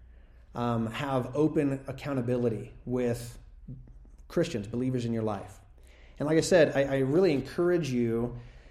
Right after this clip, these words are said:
if you're struggling with this, come talk to me. Uh, Bob Moriarty, uh, leads the, the group, and there's others, uh, that are heavily involved in the group known as the Conquer Group.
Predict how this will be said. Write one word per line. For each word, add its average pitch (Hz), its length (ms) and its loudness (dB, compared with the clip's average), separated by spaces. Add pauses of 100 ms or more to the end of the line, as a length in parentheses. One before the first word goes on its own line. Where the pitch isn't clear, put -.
(180)
if 143 160 0
you're 139 100 0
struggling 185 280 2
with 131 80 4
this, 120 160 0
come 135 200 0
talk 156 260 -4
to 120 80 -4
me. 101 180 -8 (320)
Uh, 120 340 0
Bob 131 220 -2
Moriarty, 139 640 2 (160)
uh, 110 200 -2
leads 131 420 -2
the, 113 320 0
the 117 80 -6
group, 135 540 2 (560)
and 123 340 0
there's 120 180 2
others, 135 460 0 (140)
uh, 120 180 -8
that 120 140 -4
are 117 260 -2
heavily 139 240 -4
involved 127 540 2
in 127 80 0
the 123 60 0
group 127 500 0 (320)
known 127 240 4
as 123 140 0
the 123 80 0
Conquer 147 340 0
Group. 113 320 -4